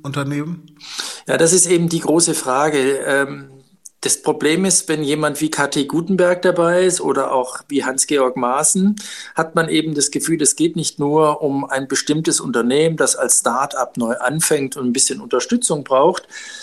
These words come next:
Speaker 2: sondern man könnte, wenn man wollte, vieles hineingeheimnissen. Soweit war man, glaube ich, noch nicht. Aber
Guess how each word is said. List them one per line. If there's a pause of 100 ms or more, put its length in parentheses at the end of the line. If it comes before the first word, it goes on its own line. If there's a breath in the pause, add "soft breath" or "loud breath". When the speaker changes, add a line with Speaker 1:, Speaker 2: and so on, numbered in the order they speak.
(160 loud breath)
Speaker 2:
sondern
man
könnte,
wenn
man
wollte,
vieles
hineingeheimnissen.
Soweit
war
man,
glaube
ich,
noch
nicht.
Aber